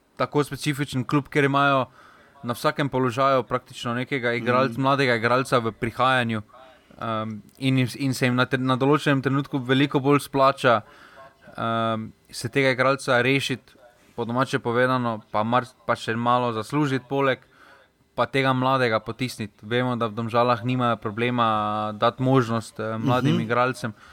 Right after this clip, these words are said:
Speaker 2: Mhm.
Speaker 1: Eh,
Speaker 2: Ker niso tako obremenjeni z rezultatom, ne. V bistvu so šli poslovni model, raje, raje smo sedmi, pa prodamo tri igralce, kot tretji, pa ne prodamo nobenega, ne.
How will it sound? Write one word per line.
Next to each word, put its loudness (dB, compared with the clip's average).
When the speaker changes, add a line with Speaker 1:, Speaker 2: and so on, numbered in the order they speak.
Speaker 2:
Mhm. -2
Speaker 1:
Eh, -12
Speaker 2:
Ker -6
niso 0
tako -2
obremenjeni 4
z 2
rezultatom, -2
ne. 0
V 0
bistvu -4
so 0
šli 2
poslovni -2
model, 0
raje, 0
raje -2
smo -2
sedmi, 0
pa -6
prodamo -2
tri 0
igralce, 2
kot -6
tretji, -2
pa 0
ne 2
prodamo 0
nobenega, -2
ne. -8